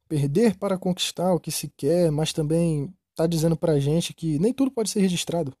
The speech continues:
nem tudo pode ser explicado. E quanto mais você tente explicar sua experiência social ou as suas vivências, nem todo mundo vai entender. E mesmo que eles entendam, vai ser entendido e interpretado de diferentes formas.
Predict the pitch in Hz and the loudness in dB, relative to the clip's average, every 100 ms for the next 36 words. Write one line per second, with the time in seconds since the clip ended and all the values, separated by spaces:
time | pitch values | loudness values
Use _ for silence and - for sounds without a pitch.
0 | _ _ - 190 233 - 254 196 - 165 | _ _ 0 2 2 0 -4 -4 -2 -4
1 | 143 - 156 - _ 196 - - 147 - | -4 -4 -6 -6 _ -6 -6 -8 -10 -6
2 | 156 143 123 _ _ _ _ _ 151 - | -6 -6 -8 _ _ _ _ _ -8 2
3 | 233 - 175 214 208 190 170 - 170 - | 2 2 2 2 2 0 -4 -4 -4 -2
4 | 170 - 143 - 180 - 147 - 147 143 | -4 -6 -8 -2 -2 0 -2 -2 -2 -2
5 | 135 139 139 - 139 170 165 - 202 156 | -2 -4 -4 -4 -2 0 0 2 2 2
6 | - 139 127 151 202 139 - _ _ - | 0 -2 -2 -2 -2 -4 -6 _ _ -6
7 | 277 359 277 269 254 254 247 165 202 - | -4 -2 0 2 2 2 2 2 2 0
8 | _ _ _ - 190 262 269 262 233 175 | _ _ _ 0 2 2 0 -2 0 -2
9 | - 226 247 135 _ _ _ 185 254 - | -2 -2 -2 -6 _ _ _ -2 0 2
10 | 247 277 269 - 277 - 185 147 214 208 | 2 0 -4 -8 -6 0 2 2 2 0
11 | 190 180 151 135 190 214 190 214 - 190 | 0 -2 -2 -4 -4 -4 -4 -6 -4 -2
12 | 220 - - 180 196 131 | -2 -6 -6 -2 -2 -4